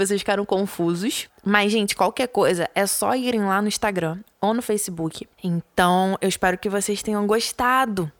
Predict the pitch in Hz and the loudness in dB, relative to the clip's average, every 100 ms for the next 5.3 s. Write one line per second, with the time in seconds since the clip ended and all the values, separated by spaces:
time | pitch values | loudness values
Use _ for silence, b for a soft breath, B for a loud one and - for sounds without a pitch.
0 | - 175 180 - 185 196 180 156 160 175 | -8 -2 0 -2 -2 0 2 2 0 -2
1 | - 185 175 175 - 196 196 208 220 - | -6 -6 -4 -6 -2 0 0 0 -2 0
2 | 240 247 247 214 - - 190 160 160 - | 0 0 -2 -2 -4 -4 -2 0 -2 -4
3 | - 185 202 247 247 277 - 277 247 247 | -4 0 2 2 2 0 2 2 2 0
4 | - 226 226 226 202 233 339 370 370 254 | 0 0 2 0 0 -2 0 0 0 0
5 | 214 226 269 | 2 2 0